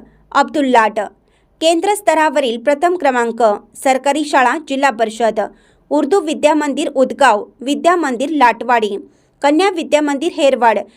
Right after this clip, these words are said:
केंद्रीय शाळा कन्या व्ही म आकिवाट, कुमार व्ही म दानोळी क्रमांक दोन, कुमार व्ही म निम शिरगाव, कुमार व्ही म टाकवडे, कुमार व्ही म कुरुंदवाड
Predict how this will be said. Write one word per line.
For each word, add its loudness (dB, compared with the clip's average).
केंद्रीय 0
शाळा 2
कन्या -2
व्ही 0
म 0
आकिवाट, 0
कुमार 2
व्ही 2
म 0
दानोळी 0
क्रमांक 0
दोन, 2
कुमार 0
व्ही 0
म 2
निम 2
शिरगाव, 2
कुमार 2
व्ही -2
म 0
टाकवडे, 0
कुमार 0
व्ही -2
म 2
कुरुंदवाड 0